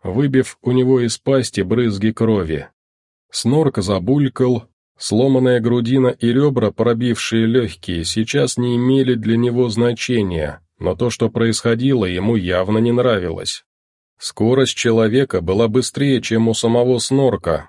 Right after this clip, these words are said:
пострадавшего во время падения и особенно после первого, самого сильного, практически смертельного удара.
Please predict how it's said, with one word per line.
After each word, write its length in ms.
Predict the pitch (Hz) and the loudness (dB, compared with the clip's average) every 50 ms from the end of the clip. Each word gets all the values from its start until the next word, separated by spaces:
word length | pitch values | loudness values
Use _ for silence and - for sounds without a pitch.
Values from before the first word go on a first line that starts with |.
| _ _ | _ _
пострадавшего 840 | - 92 87 - - 110 101 98 107 123 123 117 - - 120 110 110 | -4 -4 -4 -2 -2 -2 0 2 2 0 0 0 -2 -2 0 0 0
во 160 | 104 98 101 | 0 0 0
время 320 | 98 104 113 117 110 104 98 | 0 0 0 0 0 0 0
падения 680 | - - 98 98 95 110 131 131 127 113 95 90 90 - | 0 0 -2 0 0 2 2 2 2 2 0 -2 -4 -4
и 60 | - | -2
особенно 500 | 104 98 92 - - 143 135 131 123 117 | -2 -2 0 0 -2 0 0 2 0 0
после 400 | 117 - 131 131 - - 113 104 | 0 0 -2 0 0 0 -2 -2
первого, 580 | - - 107 113 123 127 127 110 104 92 85 82 | -2 -2 0 0 0 0 0 0 0 0 0 -2
самого 480 | - - - 107 117 113 107 95 98 87 | -2 -2 -2 0 0 0 0 0 0 -2
сильного, 720 | - - 120 127 135 127 113 101 87 80 80 76 - - | -2 -2 -2 -2 0 0 -2 -2 -2 -4 -6 -6 -8 -8
практически 680 | - 104 101 104 - - 147 143 143 131 - - 131 | -6 -4 -4 -4 -4 -4 -2 -2 -2 -2 -2 -2 -2
смертельного 880 | 120 - 131 127 123 120 107 - - 127 123 113 110 113 110 104 110 - - | -2 0 0 0 0 0 -2 0 0 0 2 2 2 0 0 0 -2 -2 -2
удара. 560 | 120 113 104 110 95 87 80 80 78 80 | -2 -2 0 0 0 0 0 -2 -4 -8